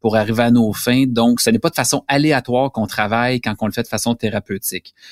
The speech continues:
Je pense que si les gens se dirigent vers la S Q D C, c'est plus pour un usage qui est récréatif.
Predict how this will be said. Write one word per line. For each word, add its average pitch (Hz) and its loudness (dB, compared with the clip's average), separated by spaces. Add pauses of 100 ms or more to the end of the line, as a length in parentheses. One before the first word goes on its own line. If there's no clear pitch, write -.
(160)
Je - -10
pense 131 2
que - 0
si - 0
les 143 2
gens 139 0
se - -2
dirigent 135 2
vers 123 0
la 120 2
S 117 -4
Q - -4
D 117 2
C, 139 2
c'est 120 0
plus 143 0
pour 110 0
un 110 4
usage 117 2
qui - -6
est 101 -4
récréatif. 170 -2